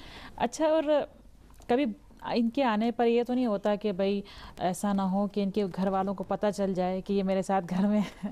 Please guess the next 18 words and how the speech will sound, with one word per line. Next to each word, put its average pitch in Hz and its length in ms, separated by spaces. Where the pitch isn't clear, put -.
<laughs> - 360
हेल्प 233 300
वगैरह 220 300
करते 214 300
हैं, 202 360
क्योंकि 240 400
हमारे 294 280
माशरे 247 360
में 277 80
अक्सर 262 200
ये 254 100
चीज़ 254 220
है 240 260
नहीं, 170 360
रिवाज 180 440
बहुत 180 140
ज़्यादा, 185 300
तो 269 260